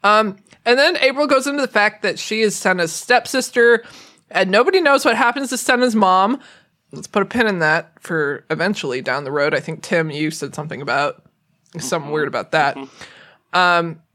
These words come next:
Speaker 1: and that their parents are trying to act worried about where Senna's gone, but she thinks they just feel relieved.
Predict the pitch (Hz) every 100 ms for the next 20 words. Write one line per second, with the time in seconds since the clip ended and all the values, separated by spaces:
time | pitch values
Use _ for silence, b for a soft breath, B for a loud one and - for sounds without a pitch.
0 | _ - 214 196 185 175 185 170 277 294
1 | - 214 302 247 214 202 214 214 202 214
2 | 208 202 185 _ - 180 180 170 170 -
3 | 226 214 202 214 208 202 196 190 170 -
4 | 226 240 220 190 - 185 160 160 175 156
5 | 151 151 214 226 226 -